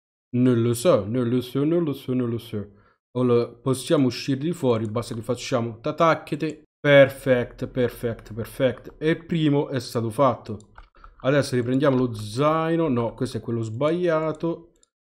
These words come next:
Eh, ok, prendiamo questo qua, large. Il large lo mettiamo qui. E qua che cosa ci possiamo fare? Ci mettiamo tutte queste farmine. Vediamo prima quanto è grande, vediamo un po'.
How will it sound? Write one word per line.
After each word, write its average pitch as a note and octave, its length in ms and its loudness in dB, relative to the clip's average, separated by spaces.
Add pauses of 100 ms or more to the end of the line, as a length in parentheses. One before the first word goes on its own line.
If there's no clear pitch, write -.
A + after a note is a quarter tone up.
(320)
Eh, B2 80 -2
ok, A#2 1500 0 (120)
prendiamo C3+ 600 2
questo B2+ 600 0
qua, B2+ 240 0
large. A2 840 -4 (760)
Il F3+ 180 2
large B2 420 4
lo A#2+ 60 2
mettiamo A#2+ 640 0
qui. A2 360 -4 (280)
E E3+ 160 2
qua C#3 160 4
che C#3 100 0
cosa E3 240 -2
ci C#3+ 220 -4
possiamo C3 640 -2
fare? A2+ 480 -2
Ci - 180 -6
mettiamo C#3 420 0
tutte A2 240 -10
queste A#2+ 460 -6
farmine. A#2+ 1000 -2 (640)
Vediamo C#3+ 220 2
prima C3+ 260 2
quanto C#3 360 0
è D3+ 80 -2
grande, E3+ 480 0
vediamo A#2+ 300 -4
un C3+ 160 -4
po'. D#3+ 380 -2